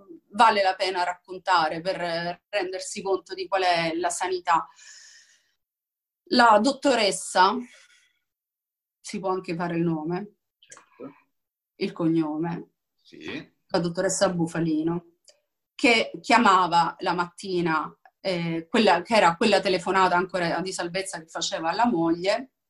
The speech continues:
Speaker 1: continuava a ripetere tutti i giorni, quando le veniva detto si può f-,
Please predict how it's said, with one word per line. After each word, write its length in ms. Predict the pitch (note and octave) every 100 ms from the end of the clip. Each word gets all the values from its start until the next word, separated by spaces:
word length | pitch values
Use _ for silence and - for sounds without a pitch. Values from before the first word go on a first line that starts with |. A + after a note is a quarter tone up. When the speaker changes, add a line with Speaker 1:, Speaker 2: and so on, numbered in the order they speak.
| _ _ _ _ -
Speaker 1:
continuava 680 | E4 D#4 D#4 C4 A3 F3
a 40 | F3+
ripetere 680 | G#3 G3+ E3+ E3+ F3+ - -
tutti 460 | F4 - - G3
i 80 | F#3
giorni, 540 | E3+ F3+ E3+ E3+ E3+
quando 280 | F#3 G3+ G3
le 140 | F3+ F3+
veniva 320 | F3+ F#3 F3
detto 280 | F3 F3 F3+
si 120 | F3+
può 120 | F3+
f-, 180 | F3